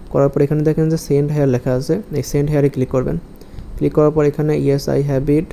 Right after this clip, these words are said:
এবং এখানে হচ্ছে আপনার, আহ, বাইবিটের ইউআইটা দিতে বলবে। তো আপনি চলে যাবেন আপনার বাইবিট অ্যাকাউন্টে। তো আমি আমার বাইবিট অ্যাকাউন্টে চলে আসলাম। আসার পর এখানে, এখানে সার্চ দিলে দেখতে পাবেন যে ডক্স লিখে সার্চ দেবেন।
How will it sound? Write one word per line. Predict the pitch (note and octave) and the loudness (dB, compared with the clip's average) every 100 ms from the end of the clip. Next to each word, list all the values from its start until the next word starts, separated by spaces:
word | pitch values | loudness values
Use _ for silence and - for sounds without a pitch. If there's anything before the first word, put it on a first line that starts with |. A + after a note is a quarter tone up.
| - - | -12 -6
এবং | B2 C3 C#3 | -4 -2 -2
এখানে | - D3+ D#3 | -2 2 2
হচ্ছে | D#3 - C#3 - - - - - | 2 2 0 0 -12 -14 -12 -8
আপনার, | B2 D3 C#3+ | -4 0 2
আহ, | C#3+ - C3 C3 | 0 0 0 0
বাইবিটের | C3 C3+ C#3 D3 D3 | 2 2 2 2 2
ইউআইটা | C#3 D3 D3 D3 | 4 4 6 4
দিতে | C3+ B2 | 4 2
বলবে। | A#2 C#3 C#3+ - | 2 0 -6 -2
তো | |
আপনি | B2 - D3 | -2 0 -2
চলে | D3 C#3+ | 2 4
যাবেন | C#3+ D3 | 4 4
আপনার | C#3 D#3 D3 | 2 0 2
বাইবিট | C3+ B2+ B2 | 2 2 0
অ্যাকাউন্টে। | A#2+ B2+ C#3 D3+ - - - - - - - | 0 -4 -6 -8 -10 -14 -16 -14 -16 -8 -2
তো | C#3 | 0
আমি | C3+ C#3+ | 2 2
আমার | D3 D3 | 2 4
বাইবিট | C3+ C3 | 4 4
অ্যাকাউন্টে | C#3 C#3 C3+ D3 | 2 2 2 2
চলে | C#3 C#3+ | 2 2
আসলাম। | C3+ C3+ C#3 E3+ - - | 2 0 0 -2 -8 -10
আসার | B2+ C#3+ | -4 -2
পর | C#3+ C#3 | 0 0
এখানে, | C#3 C#3+ D3 | 0 0 0
এখানে | C#3 D#3 C#3+ C#3+ | 0 0 0 0
সার্চ | C3+ B2+ C3 | 0 0 2
দিলে | C#3 C#3+ | 2 2
দেখতে | C3+ C#3 | 2 0
পাবেন | C3+ B2+ B2+ | 0 0 0
যে | D3 - - - - - - C3 | 0 -2 -12 -18 -18 -10 -6 2
ডক্স | C#3 D3 - - - | 2 2 -2 -12 -4
লিখে | D3 D3 D3 | 0 0 0
সার্চ | C3+ C3 | 2 0
দেবেন। | B2+ B2+ | 2 0